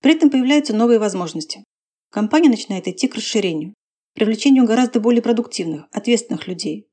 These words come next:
и, соответственно, более высокому доходу. Если вы устали ходить по кругу, быть заместителями у своих собственных подчиненных, вкладывать и вкладывать свои силы, здоровье, способности в персонал, мало что получая взамен, то мы ждем вас на этой программе, но не всех,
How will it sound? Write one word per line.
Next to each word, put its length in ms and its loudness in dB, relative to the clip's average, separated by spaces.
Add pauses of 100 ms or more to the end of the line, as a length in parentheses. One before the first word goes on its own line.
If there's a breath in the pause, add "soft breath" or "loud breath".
(160)
и, 100 -12
соответственно, 640 -2 (100)
более 260 2
высокому 420 -6
доходу. 500 -8 (760)
Если 240 2
вы 120 2
устали 320 2
ходить 320 -2
по 80 -4
кругу, 480 -6 (240)
быть 160 2
заместителями 600 2
у 60 -4
своих 260 -2
собственных 420 -6
подчиненных, 640 -6 (540)
вкладывать 360 4
и 20 0
вкладывать 480 -4
свои 240 -4
силы, 360 -2
здоровье, 460 -4
способности 680 -6
в 60 -14
персонал, 560 -6 (340)
мало 260 2
что 180 -10
получая 380 -6
взамен, 460 0 (500)
то 80 2
мы 120 6
ждем 260 2
вас 180 -4
на 100 -4
этой 160 -6
программе, 540 -8 (220)
но 80 -2
не 140 4
всех, 380 -8